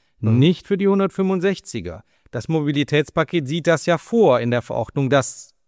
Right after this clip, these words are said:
Speaker 2: das gemacht wird, dass auch die hundertfünfundsechziger Verstöße geahndet werden. Aber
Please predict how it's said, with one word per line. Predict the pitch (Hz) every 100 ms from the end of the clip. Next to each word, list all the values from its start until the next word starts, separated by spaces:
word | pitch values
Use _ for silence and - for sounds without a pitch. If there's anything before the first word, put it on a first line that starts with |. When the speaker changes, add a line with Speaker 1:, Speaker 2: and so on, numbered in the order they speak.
| _
Speaker 2:
das | 147 139 -
gemacht | 160 196 202 - 113
wird, | 107 104
dass | 123
auch | 123 120
die | 139
hundertfünfundsechziger | 131 135 117 139 135 180 - 180 120
Verstöße | 101 107 - 117 110
geahndet | 104 117 120
werden. | 131 170 -
Aber | 104 110 143